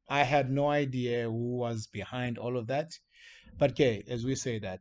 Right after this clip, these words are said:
life goes on. I said, "Okay, thank you very much. I appreciate it. But just you to know that, um, I had an absolutely great time in Zimbabwe, and then I enjoyed every single moment. If there's any opportunity to go back to Zimbabwe,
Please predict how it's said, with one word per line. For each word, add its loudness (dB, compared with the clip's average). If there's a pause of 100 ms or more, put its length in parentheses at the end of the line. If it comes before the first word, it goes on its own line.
life -2
goes -4
on. -4 (760)
I -2
said, -4
"Okay, -4 (220)
thank -8
you -6
very -2
much. -8
I -4
appreciate -6
it. -4
But -8
just -4
you -2
to -10
know -4
that, -6
um, -8 (680)
I -2
had 0
an -2
absolutely -4
great -4
time -4
in -6
Zimbabwe, -8
and -6
then -6
I -8
enjoyed -4
every -8
single -6
moment. -4
If -4
there's -10
any -2
opportunity -4
to -8
go -2
back -4
to -6
Zimbabwe, -4